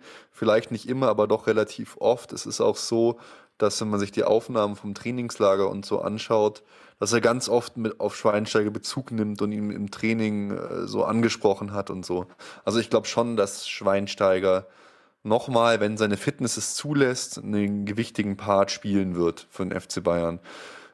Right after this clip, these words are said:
Wo ich mir nicht so sicher bin,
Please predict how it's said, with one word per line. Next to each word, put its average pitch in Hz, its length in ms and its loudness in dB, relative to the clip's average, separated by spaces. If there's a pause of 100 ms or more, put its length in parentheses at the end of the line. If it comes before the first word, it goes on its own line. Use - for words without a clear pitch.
Wo 101 600 0
ich 107 300 2
mir 107 180 4
nicht 110 220 0
so - 80 0
sicher 117 300 0
bin, 120 520 0